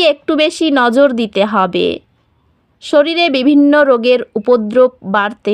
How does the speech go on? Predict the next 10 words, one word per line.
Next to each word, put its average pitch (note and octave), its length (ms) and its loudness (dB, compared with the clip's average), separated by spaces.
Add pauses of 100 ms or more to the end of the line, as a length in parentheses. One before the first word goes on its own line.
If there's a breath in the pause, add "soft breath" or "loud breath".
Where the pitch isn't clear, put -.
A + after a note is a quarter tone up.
পারে। F#3 340 -4 (1080)
স্বামীর D#4 360 -4 (120)
সঙ্গে E4 400 0
মতবিরোধ C4 680 2 (180)
কেটে G#3+ 340 0
যাবে। F#3 420 -4 (1000)
সন্তানের D4+ 680 0
সুবুদ্ধি B3+ 680 -2
ঘটতে A3 640 -2
পারে। F#3 360 -2